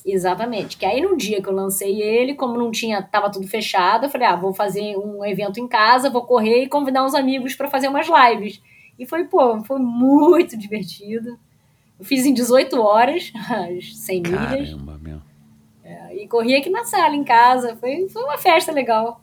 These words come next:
Speaker 1: Foi, foi, foi bem legal mesmo. Foi uma experiência bacana.
Speaker 2: É, é, é um videozinho só, sei lá, né? Deve ter uns cinco minutos, uns sete minutos no teu Instagram. E, cara, duas coisas que eu notei, né?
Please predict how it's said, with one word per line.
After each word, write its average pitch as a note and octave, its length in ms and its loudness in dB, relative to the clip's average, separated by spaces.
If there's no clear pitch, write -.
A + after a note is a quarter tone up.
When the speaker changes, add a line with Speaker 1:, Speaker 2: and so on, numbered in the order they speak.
Speaker 1:
Foi, A#3+ 140 -2
foi, B3 340 -2
foi B3+ 160 0
bem B3 180 -2
legal A#3 300 0
mesmo. F#3 300 -4
Foi G3 140 -14
uma G#3+ 100 -16
experiência A3+ 420 -4
bacana. G3 500 -4
Speaker 2:
É, G#2 760 4
é, G2+ 260 0
é A2+ 80 2
um A#2 100 4
videozinho A#2+ 520 2
só, G#2 300 2
sei C3 180 0
lá, A2 180 4
né? G2+ 140 0
Deve F2 160 -8
ter G2+ 100 -4
uns F2+ 140 -4
cinco G2 260 -4
minutos, E2 380 -2
uns D#2+ 180 -4
sete F2+ 260 0
minutos F2+ 380 -2
no D#2+ 140 -4
teu E2 200 0
Instagram. E2 640 -2
E, F#2 1160 0
cara, F#2+ 420 2
duas B2 340 2
coisas C#3 300 2
que - 80 -2
eu C#3+ 60 4
notei, A#2+ 460 2
né? A2+ 160 2